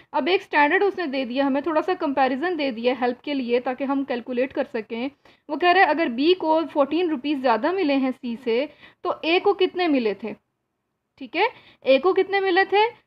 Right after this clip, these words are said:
और टोटल सम क्या था जो कि तीनों में इस रेशो में डिवाइड हुआ है।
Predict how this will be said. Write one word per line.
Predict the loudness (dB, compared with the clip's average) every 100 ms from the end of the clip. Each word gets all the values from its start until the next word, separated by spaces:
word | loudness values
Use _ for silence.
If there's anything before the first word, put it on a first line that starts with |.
| 0
और | 2 4
टोटल | 2 4 4 2
सम | 0 0 0
क्या | 4 6 6
था | 4 0 0
जो | -2 -2
कि | -2
तीनों | 0 2 2
में | 2 0
इस | -4 0
रेशो | 0 0
में | -2 -2
डिवाइड | 0 0 0
हुआ | -2 -10
है। | -12